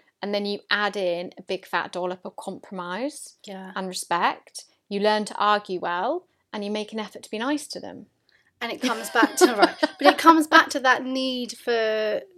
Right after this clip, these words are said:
Speaker 2: the lack of anxiety and stuff, because from a regulated state, we're more
Speaker 1: Yeah.
Speaker 2: likely to be social, we're more likely to connect in those healthy ways.
Speaker 1: Mm-hmm.
Speaker 2: So if you're constantly anxious or you're constantly, you know, the opposite in
Speaker 1: Mm.
Speaker 2: that shutdown,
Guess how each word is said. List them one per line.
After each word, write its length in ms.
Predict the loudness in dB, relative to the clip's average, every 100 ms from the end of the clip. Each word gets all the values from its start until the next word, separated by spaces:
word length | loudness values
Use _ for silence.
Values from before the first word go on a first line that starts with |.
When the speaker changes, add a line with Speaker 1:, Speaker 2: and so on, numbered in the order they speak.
| -20 -4
Speaker 2:
the 280 | 0 0
lack 260 | 2 0 0
of 100 | -4
anxiety 760 | -4 -2 0 0 0 -4 -8
and 80 | -8
stuff, 340 | -8 -10 -10 -10
because 300 | -14 -12 -12
from 220 | -8 -8
a 80 | -8
regulated 840 | -8 -4 -2 -2 -4 -4 -6 -8 -10
state, 400 | -6 -4 -4 -6
we're 80 | -12
more 240 | -8 -6
Speaker 1:
Yeah. 60 | -2
Speaker 2:
likely 400 | -2 -2 -10 -14
to 140 | -14
be 120 | -12
social, 500 | -10 -10 -10 -10 -12
we're 60 | -10
more 180 | -10 -10
likely 380 | -10 -12 -14
to 120 | -16 -16
connect 460 | -14 -14 -14 -14
in 80 | -12
those 160 | -12 -12
healthy 320 | -14 -16 -18
ways. 440 | -14 -12 -12 -12
Speaker 1:
Mm-hmm. 80 | -14 -18 -20 -16
Speaker 2:
So 140 | -12
if 100 | -8
you're 80 | -8
constantly 840 | -6 -8 -6 -8 -8 -8 -8 -10 _ _ _ -6
anxious 540 | -6 -6 -8 -8 -8
or 40 |
you're 120 | -10 -10
constantly, 720 | -10 -8 -10 -10 -10 -12 -16 -20
you 140 | -10 -8
know, 100 | -6
the 140 | -4
opposite 380 | -6 -8 -12 -10
in 80 | -10
Speaker 1:
Mm. 40 |
Speaker 2:
that 160 | -10 -8
shutdown, 720 | -6 -6 -8 -14 -14 -14